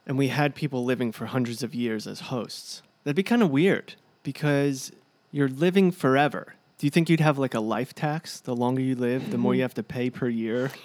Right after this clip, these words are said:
Speaker 2: It would change so many things.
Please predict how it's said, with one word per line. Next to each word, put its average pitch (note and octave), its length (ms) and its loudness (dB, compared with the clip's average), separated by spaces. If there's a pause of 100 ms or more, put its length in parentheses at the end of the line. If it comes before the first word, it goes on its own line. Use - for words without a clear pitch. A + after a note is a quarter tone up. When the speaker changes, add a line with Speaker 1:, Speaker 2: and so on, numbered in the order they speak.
(240)
Speaker 2:
It A3+ 160 -2
would G#3+ 160 -2
change G#3+ 760 0 (100)
so A#3 260 0
many G#3 240 2
things. A3+ 500 -2